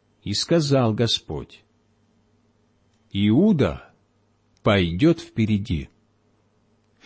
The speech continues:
И встали сыны Израилевы поутру,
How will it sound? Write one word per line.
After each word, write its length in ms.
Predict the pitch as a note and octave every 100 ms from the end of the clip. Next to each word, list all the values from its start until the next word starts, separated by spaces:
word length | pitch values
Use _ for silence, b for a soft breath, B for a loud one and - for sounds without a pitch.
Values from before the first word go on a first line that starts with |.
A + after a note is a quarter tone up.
| B B B -
И 120 | D3
встали 440 | D#3 - G#3+ A3+ G#3+
сыны 480 | - E3+ F#3 G#3 -
Израилевы 800 | C#3+ B2 D3 F#3+ F#3 E3+ D3
поутру, 680 | C3 C3+ C3 A2+ C#3 D3+ D#2+